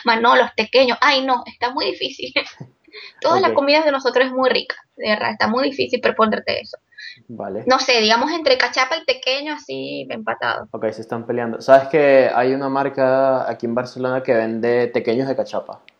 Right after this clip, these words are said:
Speaker 2: Así que ahí tienes
Speaker 1: Uy,
Speaker 2: los dos.
Speaker 1: sí. Teque Factory, Teque
Speaker 2: Sí.
Speaker 1: Tapas, los tequeños. Hay muchas marcas de tequeños aquí que hasta en el cine están vendiendo tequeños. En
Speaker 2: Sí,
Speaker 1: el
Speaker 2: sí,
Speaker 1: cine
Speaker 2: sí, en el
Speaker 1: español
Speaker 2: cine están vendiendo
Speaker 1: es
Speaker 2: tequeños.
Speaker 1: increíble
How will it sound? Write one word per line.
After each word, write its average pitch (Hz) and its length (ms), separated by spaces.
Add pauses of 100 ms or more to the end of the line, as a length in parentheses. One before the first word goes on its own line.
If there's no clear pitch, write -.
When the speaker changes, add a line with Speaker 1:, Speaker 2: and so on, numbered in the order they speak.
(240)
Speaker 2:
Así - 160
que 107 100
ahí 104 60
tienes 247 180
Speaker 1:
Uy, 262 80
Speaker 2:
los - 80
dos. 202 100
Speaker 1:
sí. - 200 (440)
Teque 269 260
Factory, 277 840
Teque 233 260
Speaker 2:
Sí. - 80
Speaker 1:
Tapas, 254 680
los 240 220
tequeños. 240 460
Hay 277 160
muchas 311 300
marcas 294 300
de 294 100
tequeños 254 480
aquí 269 380 (260)
que 254 280 (160)
hasta - 260
en 247 80
el 247 120
cine 415 260
están 302 220
vendiendo 302 280
tequeños. 254 500
En - 40
Speaker 2:
Sí, 135 60
Speaker 1:
el 139 60
Speaker 2:
sí, 139 120
Speaker 1:
cine 135 60
Speaker 2:
sí, 139 80
en 131 60
el 120 60
Speaker 1:
español 113 320
Speaker 2:
cine 120 60
están 123 260
vendiendo 123 300
Speaker 1:
es 117 60
Speaker 2:
tequeños. 98 360
Speaker 1:
increíble 320 420